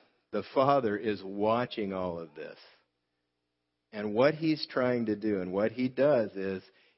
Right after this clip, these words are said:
he keeps bringing us to moments of decision. Through our struggles, through our frustrations, through the things, the details of our lives, he keeps bringing us to moments of decision. I'd like to show you a movie clip that illustrates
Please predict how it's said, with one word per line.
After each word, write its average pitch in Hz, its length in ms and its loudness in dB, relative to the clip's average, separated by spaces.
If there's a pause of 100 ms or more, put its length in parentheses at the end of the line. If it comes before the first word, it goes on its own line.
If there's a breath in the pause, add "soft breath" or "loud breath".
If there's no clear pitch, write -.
he 160 280 0
keeps 143 420 2 (160)
bringing 117 540 2
us 95 240 -4 (180)
to 104 140 -2
moments 104 560 -2
of 92 220 -6
decision. 87 640 -12 (1500)
Through 113 160 4
our 104 100 2
struggles, 113 680 2
through 101 140 0
our 95 60 -2
frustrations, 104 880 -4 (640)
through 110 160 2
the 98 100 -4
things, 117 360 0
the 101 100 -4
details 104 480 0
of 101 100 -4
our 101 140 2
lives, 101 280 0
he 104 120 -4
keeps 143 320 -2 (160)
bringing 147 420 2
us 101 240 0
to 113 80 -4
moments 110 520 0
of 98 240 0 (520 soft breath)
decision. 110 600 0 (920)
I'd 110 100 0
like 139 200 4
to 139 60 -8
show 139 180 4
you 123 160 4
a 98 40 -2
movie 104 280 0
clip 95 260 -6
that 95 120 -4
illustrates 98 500 0